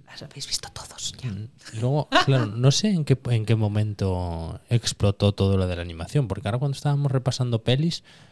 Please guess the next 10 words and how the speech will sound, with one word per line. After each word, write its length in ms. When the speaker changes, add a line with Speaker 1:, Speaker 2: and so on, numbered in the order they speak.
Speaker 2:
no 120
me 120
doy 140
cuenta 340
de 100
cuál 200
fue 200
la 160
primera 600
que 760